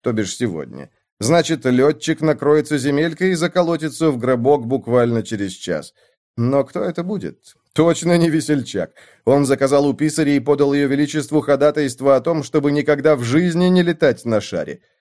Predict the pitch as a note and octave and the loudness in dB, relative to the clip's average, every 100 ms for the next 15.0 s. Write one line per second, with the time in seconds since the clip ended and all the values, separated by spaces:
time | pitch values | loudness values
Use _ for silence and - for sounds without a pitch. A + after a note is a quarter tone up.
0 | _ - - F3 F#3 A3 - - F3+ F3+ | _ -2 2 4 4 0 -6 -2 0 2
1 | F3+ D3+ D#3 D#3+ C3+ D3+ E3 C#3 A#2 F#2+ | 0 -2 -2 -2 0 0 0 0 -2 -2
2 | G#2 G2 A2 A2 G#2+ G2 - - G#2+ G#2+ | -6 -4 -2 -2 -2 -6 -6 -6 -4 -4
3 | F#2 G2 F#2 G#2+ G#2 - F2 D#2+ _ _ | -6 -6 -6 -4 -6 -6 -12 -12 _ _
4 | B2+ D3+ F#3 A#3 A3 A#3 A3+ G3+ F3+ G3+ | 0 2 2 2 2 0 0 -4 0 2
5 | G3 C3+ C3+ C#3 C3 G3+ F3+ C#3+ C#3+ D#3 | 2 0 -2 -2 -2 -4 -2 -4 -2 -2
6 | C#3 F#3 - E3 D3 E3 D#3+ D#3 D#3 D3 | -2 -4 0 -2 -2 -2 -2 0 0 -2
7 | F3+ C3 - _ _ _ - A3+ A3 G3+ | -4 -4 -6 _ _ _ -2 2 4 4
8 | F3 D3+ C3+ G3+ E3+ F3 D#3 - E3+ D3 | 2 0 2 2 2 2 0 0 -2 2
9 | C#3+ B2+ A#2+ - C3+ A2+ E2+ G#2 C#3+ E3+ | 0 2 -2 0 2 2 0 0 -2 -2
10 | F3 F3+ F3+ E3+ D#3+ - _ _ - - | 0 0 0 -2 -6 -8 _ _ -4 4
11 | E3 F#3 F#3+ E3+ A#2+ - A3 G#3 G#3 F#3+ | 4 4 2 0 -4 -6 -4 -2 -2 0
12 | G3+ G3 A#3 G3 D3 D3 C#3+ C#3+ C3+ D3+ | 0 2 2 2 2 2 0 0 2 2
13 | E3+ D3 D3 C#3 C3 B2+ B2+ A2 A2+ C3 | 2 2 0 0 0 0 -2 0 2 2
14 | C#3+ D3+ D#3 E3 - G#3+ G3 - G2 F#2 | 0 -2 -2 -4 -4 -4 -4 -6 -6 -6